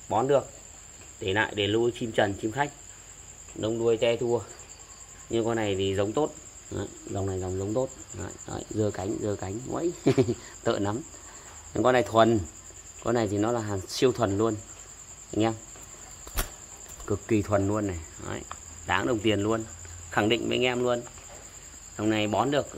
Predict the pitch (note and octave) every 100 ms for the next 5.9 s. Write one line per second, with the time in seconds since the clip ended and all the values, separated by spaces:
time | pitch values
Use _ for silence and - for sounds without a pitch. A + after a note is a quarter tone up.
0 | A#2 C#3+ - B2 A2 A2+ A#2 - - -
1 | - F#2 G2+ - - - - - - -
2 | - - A#2 B2+ C#3+ F3 F3+ D#3+ D3+ D3+
3 | C#3+ C3 A#2+ A#2 C3 C3+ D3+ E3 D3 C3+
4 | A#2 A2+ G#2+ G2+ G2 G#2+ A#2+ B2 A2+ F2
5 | A2+ A#2+ B2 A2+ G2 F#2+ - C#3